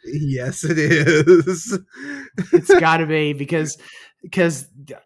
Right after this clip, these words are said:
Speaker 2: I, and this is gonna sound terrible when they said it's too horny. I'm just picturing
Speaker 1: Yep.
Speaker 2: that really inappropriate scene with baby Iris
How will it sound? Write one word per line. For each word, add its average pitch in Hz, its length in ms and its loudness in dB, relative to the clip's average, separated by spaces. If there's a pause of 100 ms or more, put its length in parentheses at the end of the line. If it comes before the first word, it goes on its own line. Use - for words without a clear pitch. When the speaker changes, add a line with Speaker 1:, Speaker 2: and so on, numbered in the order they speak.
(100)
Speaker 2:
I, 151 140 -4
and 160 200 -2
this 156 220 -4
is 147 120 -6
gonna 147 200 -4
sound 160 300 -4
terrible 185 440 0
when 147 140 -4
they 143 120 -4
said 147 280 -4
it's 143 200 -6
too 147 220 -6
horny. 156 380 -6
I'm 135 140 -6
just 135 200 -10
picturing 139 460 -6
Speaker 1:
Yep. 131 60 -8
Speaker 2:
that 131 200 -8
really 139 260 -6
inappropriate 143 680 -8
scene 151 280 -6
with 143 160 -8
baby 143 320 -4
Iris 156 540 -4